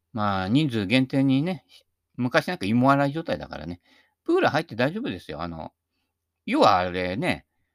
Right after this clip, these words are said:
あの、台所で使う漂白剤の中に入ってるようなもんですからね。えー、自分が除菌されちゃってるわけですからね。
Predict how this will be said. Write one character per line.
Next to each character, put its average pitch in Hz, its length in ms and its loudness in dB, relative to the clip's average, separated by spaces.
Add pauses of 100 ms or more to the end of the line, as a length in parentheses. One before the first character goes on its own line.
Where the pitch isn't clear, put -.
(160)
あ 98 300 -4
の、 80 1080 -10 (180)
台 127 280 -2
所 202 240 0
で 208 80 -2 (100)
使 - 380 -2
う 190 60 -2
漂 214 180 2
白 226 420 -4
剤 226 200 2
の 226 120 -2
中 226 240 0
に 113 60 0
入 - 220 -2
っ - 40 -4
て 165 100 -2
る 110 60 -4
よ 90 40 -6
う - 0 -
な - 60 -6
も 104 100 -2
ん 135 40 0
で 110 80 -4
す - 80 -20
か 78 120 -8
ら 71 100 -8
ね。 104 200 -8 (500)
え 82 1160 -10 (220)
ー、 - 40 -12 (120)
自 151 140 -2
分 220 120 0
が 226 100 0
除 190 120 0
菌 208 160 -6
さ 202 120 -2
れ 190 60 -10
ち - 60 -12
ゃ 196 40 -10
っ - 40 -16
て 202 100 -10
る 196 60 -6
わ 190 80 -6
け - 80 -20
で 90 80 -14
す - 80 -20
か - 120 -20
ら - 100 -20
ね。 87 140 -16